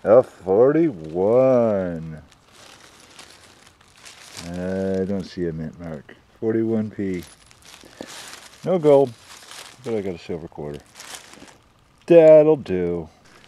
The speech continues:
Ah, you gotta love hunting World War Two airbase. Yeah.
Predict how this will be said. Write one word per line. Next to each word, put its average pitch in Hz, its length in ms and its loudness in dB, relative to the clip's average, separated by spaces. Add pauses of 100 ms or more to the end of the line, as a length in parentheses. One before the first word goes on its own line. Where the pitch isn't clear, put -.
(160)
Ah, 120 520 4
you 78 360 -2
gotta 104 320 2
love 98 360 -2
hunting 98 460 -8 (280)
World 101 260 -6
War 104 180 -2
Two 110 260 -6
airbase. 80 640 -4 (560)
Yeah. - 720 -16